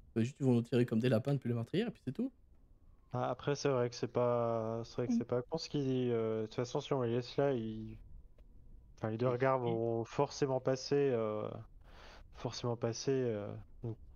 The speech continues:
Speaker 2: qu'ils meurent en nous accompagnant ou en restant ici, euh, autant qu'ils meurent en nous accompagnant, non ? Enfin
Speaker 1: Ou alors, ou alors, on
Speaker 4: Ouais,
Speaker 1: fait
Speaker 4: en
Speaker 1: un
Speaker 4: plus, si on
Speaker 1: exode
Speaker 4: fait
Speaker 1: de
Speaker 4: passer
Speaker 1: gobelins.
Speaker 4: un écureuil sur la muraille avec une corde, on pourra tous monter sur la forteresse.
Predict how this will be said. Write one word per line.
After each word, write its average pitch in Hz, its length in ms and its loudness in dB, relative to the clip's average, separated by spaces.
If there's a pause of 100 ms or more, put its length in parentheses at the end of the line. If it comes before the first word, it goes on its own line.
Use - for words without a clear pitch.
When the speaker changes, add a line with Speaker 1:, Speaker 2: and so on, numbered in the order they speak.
(300)
Speaker 2:
qu'ils 117 180 -6
meurent 120 300 2
en 120 100 0
nous 120 240 -2
accompagnant 123 520 0
ou 117 180 0
en 110 80 0
restant 113 360 -6
ici, 135 460 -4
euh, 98 80 -4 (1600)
autant 127 340 2
qu'ils 123 180 -6
meurent 120 140 4
en 120 80 0
nous 113 120 -4
accompagnant, 117 520 -2
non ? 131 240 -8
Enfin 101 320 -8 (140)
Speaker 1:
Ou 226 160 -2
alors, 202 320 -6 (180)
ou 185 140 0
alors, 165 340 0
on 123 60 -8
Speaker 4:
Ouais, 113 140 -2
Speaker 1:
fait 156 80 0
Speaker 4:
en 123 60 0
Speaker 1:
un - 20 -2
Speaker 4:
plus, 170 180 2
si 135 140 0
on - 40 8
Speaker 1:
exode 175 120 4
Speaker 4:
fait 120 80 -2
Speaker 1:
de - 40 -4
Speaker 4:
passer 127 220 0
Speaker 1:
gobelins. 107 160 2
Speaker 4:
un 110 40 -2
écureuil 113 380 0
sur 113 220 -2
la 95 100 0
muraille 104 320 0
avec 92 200 -4
une 90 120 -6
corde, 147 220 0
on 107 80 -4
pourra 90 240 -4
tous - 320 -4
monter 123 240 -4
sur - 180 -8
la 90 60 -2
forteresse. - 560 -8